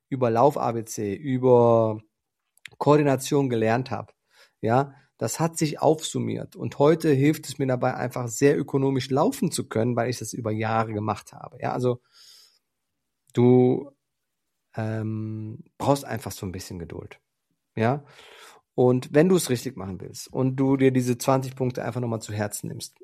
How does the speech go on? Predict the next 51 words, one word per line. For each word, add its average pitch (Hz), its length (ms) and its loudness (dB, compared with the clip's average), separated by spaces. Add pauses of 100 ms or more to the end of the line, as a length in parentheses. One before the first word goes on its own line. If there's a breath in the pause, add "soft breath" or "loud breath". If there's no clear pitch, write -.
(100)
und 117 120 -6
du 117 60 -2
dir 113 120 -4
sagst, 110 300 -8
„Ja, 147 340 2 (180)
da 120 100 -4
waren 113 160 2
jetzt 107 140 0
nochmal 120 180 0
viele 120 220 0
Punkte 120 320 -4
dabei, 113 480 0 (920)
wo 123 120 0
ich - 60 -4
drauf - 240 -2
achten 113 280 -4
kann“, 104 320 -4 (440 loud breath)
dann, 101 720 -2
ähm, - 520 -12 (180)
dann 104 140 -2
bist 139 180 0
du 131 40 -4
schon 123 140 0
mal 110 140 4
einen 104 200 0
Schritt - 240 -8
weiter. - 400 -12 (200)
Und 147 160 0
ich 135 100 -6
kann 139 140 -2
nur 127 80 0
nochmal 160 320 2
sagen, 143 380 4 (600)
ähm, 104 280 -4
ich 139 140 -6
hab - 200 -6
sehr 156 160 2
viel 156 140 -6
Arbeit 135 500 2
in 113 300 -6
den 110 180 -2
Online-Kurs 123 540 0
gesteckt. - 420 -12
Und 127 260 0
wenn 143 140 4
du 151 80 2
sagst, 135 300 0
„Hey, 131 160 4
ich - 180 -6
brauch 135 220 -2
den, 127 320 -2